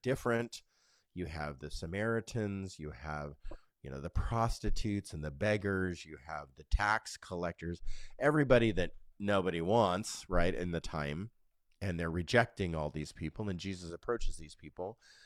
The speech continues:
and basically invites them to the table and breaks bread, eats, and fellowships with these people. He dines with notorious sinners. So that is,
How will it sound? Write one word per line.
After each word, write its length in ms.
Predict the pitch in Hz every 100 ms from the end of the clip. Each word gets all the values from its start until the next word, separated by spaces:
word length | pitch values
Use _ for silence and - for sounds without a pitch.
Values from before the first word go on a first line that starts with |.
| - _ _
and 160 | 101 87
basically 520 | 92 98 113 - 113
invites 440 | 90 82 78 76
them 220 | - 82 78
to 160 | 107
the 80 | 101
table 580 | - 147 139 92 62 - -
and 160 | 95 85
breaks 280 | 92 82 -
bread, 360 | 110 110 107 104
eats, 640 | 98 92 - - - - -
and 220 | 87 82 80
fellowships 640 | 92 85 78 - 71 -
with 100 | 76
these 220 | 76 67
people. 480 | - 127 120 78 76
He 200 | 98 92
dines 760 | 73 71 104 113 117 113 113 -
with 160 | 101
notorious 720 | 104 98 - 92 98 90 92 -
sinners. 640 | - 95 87 55 - - - - - - - - -
So 160 | - 107
that 240 | 117 120
is, 420 | 117 104 95 -